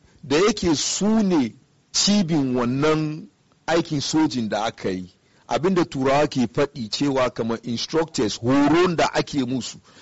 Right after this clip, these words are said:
yaren da ake yi shine Hausa, domin ba Turanci, ba Ankaranci, ba Asantanci, ba wani, Hausa ake yi.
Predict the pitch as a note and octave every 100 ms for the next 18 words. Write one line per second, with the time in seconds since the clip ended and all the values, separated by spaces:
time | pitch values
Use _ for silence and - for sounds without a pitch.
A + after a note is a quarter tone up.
0 | - B2 D3 D3+ F#3 G#3+ E3 C#3+ F3 -
1 | D#3 C#3 D3 A2 - - - B3 C4+ D#3+
2 | B2 B2+ - A#2+ G#2+ _ _ _ _ -
3 | B2 C#3+ D3+ C3 D#3 A2+ - A#2+ A#2 A2+
4 | G#2+ - C3 B2+ D3 A#2+ - A2 A2 B2
5 | A#2 A#2 A2 - A2+ A2 - _ _ _
6 | C#3 C#3 B2 A#2+ - B2 A2+ - A#2+ A#2
7 | - A#2+ A#2 A#2 _ C3+ D3+ A2+ B2+ B2+
8 | B2 - - - F3+ E3+ F#3+ F3+ D#3+ B2+
9 | G#2+ F#2